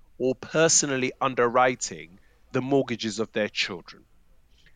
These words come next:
And the Bank of Mum and Dad is known to be the fifth biggest lender in this country. And so for me, the intergenerational solidarity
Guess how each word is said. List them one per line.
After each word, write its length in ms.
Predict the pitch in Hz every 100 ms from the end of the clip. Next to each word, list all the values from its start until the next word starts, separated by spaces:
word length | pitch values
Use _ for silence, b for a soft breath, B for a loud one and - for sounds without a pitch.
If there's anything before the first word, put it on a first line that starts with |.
| b -
And 180 | 160
the 60 | 165
Bank 340 | 147 226 294
of 80 | 190
Mum 200 | 170 165
and 120 | 156
Dad 280 | 156 147 139
is 120 | 131
known 360 | 127 135 135 127
to 100 | -
be 340 | - 120 113
the 120 | 110 110
fifth 500 | - 170 156 - - _ _ _ _ - _ -
biggest 420 | 139 127 123 131
lender 640 | 127 131 127 - 73 87 _ _ - - -
in 180 | 127 110
this 160 | 104
country. 560 | - 120 117 - 69 - - - - - - -
And 200 | 160 151
so 180 | 165
for 220 | 156 - 165
me, 560 | 214 277 120 92 - - - - - -
the 180 | 160 208
intergenerational 920 | 240 220 196 185 175 170 165 160 147
solidarity 1040 | - 151 143 139 202 196 160 - 104 -